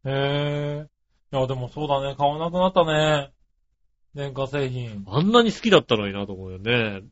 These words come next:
Speaker 1: ああ、まあ見るのは好きだから今でも見、見ますけどね。
Speaker 2: なんかヨドバシカメラ行ってもね、なんかそんなに欲しくないんだよね。
Speaker 1: ああ、そうなんだ。
Speaker 2: もう欲しくないんですよね。
Speaker 1: はいはいはい。
Speaker 2: なんか、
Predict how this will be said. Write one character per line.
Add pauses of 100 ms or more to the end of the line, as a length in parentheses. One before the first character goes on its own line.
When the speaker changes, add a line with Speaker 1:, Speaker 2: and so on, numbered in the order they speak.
(320)
Speaker 1:
あ
あ、
ま
あ
見
る
の
は
好
き
だ
か
ら
今
で
も
見、
見
ま
す
け
ど
ね。 (280)
Speaker 2:
な
ん
か
ヨ
ド
バ
シ
カ
メ
ラ
行
っ
て
も
ね、 (340)
な
ん
か
そ
ん
な
に (340)
欲
し
く
な
い
ん
だ
よ
ね。 (720)
Speaker 1:
あ
あ、
そ
う
な
ん
だ。 (760)
Speaker 2:
も
う
欲
し
く
な
い
ん
で
す
よ
ね。
Speaker 1:
は
い
は
い
は
い。
Speaker 2:
な
ん
か、